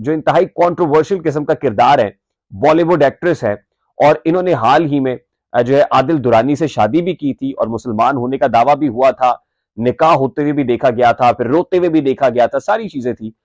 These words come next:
अब राखी सावंत को आफ्ताब इकबाल के साथ बैठ के ये बताते हुए कि खबर हार का वो बाकायदा हिस्सा बनने जा रही है, देखा जा सकता है। और आफ्ताब इकबाल ये बता रहे हैं कि बहुत सारे पाकिस्तानी actress,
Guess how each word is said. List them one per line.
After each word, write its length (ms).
अब 160
राखी 360
सावंत 420
को 100
आफ्ताब 400
इकबाल 300
के 100
साथ 140
बैठ 340
के 80
ये 140
बताते 420
हुए 140
कि 80
खबर 260
हार 260
का 120
वो 60
बाकायदा 380
हिस्सा 300
बनने 240
जा 120
रही 140
है, 80
देखा 180
जा 120
सकता 220
है। 40
और 60
आफ्ताब 260
इकबाल 220
ये 60
बता 180
रहे 100
हैं 80
कि 40
बहुत 200
सारे 120
पाकिस्तानी 640
actress, 520